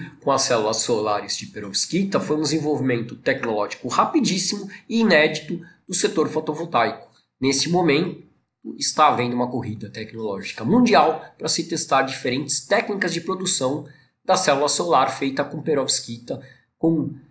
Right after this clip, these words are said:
cada grupo testando uma arquitetura diferente, destacou então o Graef. E o que é a perovskita?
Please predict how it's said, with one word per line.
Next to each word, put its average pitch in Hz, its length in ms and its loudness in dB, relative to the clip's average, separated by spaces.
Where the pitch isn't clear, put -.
cada 131 300 4
grupo 147 320 0
testando 135 420 0
uma 143 140 -2
arquitetura 131 760 -4
diferente, 165 960 -2
destacou 113 720 -4
então 113 420 -8
o 302 100 -2
Graef. 131 680 2
E 156 60 -2
o 151 80 -4
que 165 180 -2
é 165 60 4
a 156 120 4
perovskita? - 640 -4